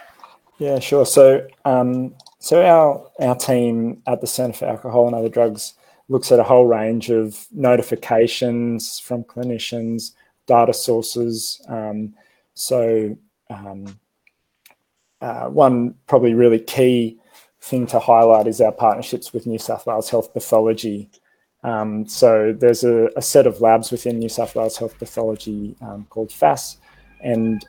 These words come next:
and they really have the best, uh, capabilities across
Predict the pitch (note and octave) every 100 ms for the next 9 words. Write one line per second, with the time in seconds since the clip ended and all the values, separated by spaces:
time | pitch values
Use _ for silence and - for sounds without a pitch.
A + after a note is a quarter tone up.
0 | - B2 B2+ B2+ B2 B2 A#2 A2+ G#2+ -
1 | A2 G#2+ - - - - A#2+ A2 - C3
2 | C3 A2 A2 A#2 A2 G#2 G2+ - C#3 -
3 | A2 G#2 - -